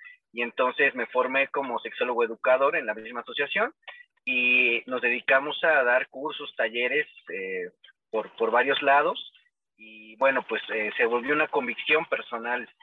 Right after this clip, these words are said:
eh, digamos, eh, muy, muy mía, el, el hecho de trabajar, eh, tanto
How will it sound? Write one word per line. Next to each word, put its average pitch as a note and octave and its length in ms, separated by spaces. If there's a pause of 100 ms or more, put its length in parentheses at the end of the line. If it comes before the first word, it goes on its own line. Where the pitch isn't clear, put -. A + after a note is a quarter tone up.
(340)
eh, G#2 480
digamos, A#2 540
eh, G2+ 280 (120)
muy, A2+ 260
muy A#2+ 240
mía, C#3 500 (400)
el, G2+ 300
el A2+ 160
hecho A#2 240
de A#2 140
trabajar, A2 720 (120)
eh, G2+ 360
tanto G#2 800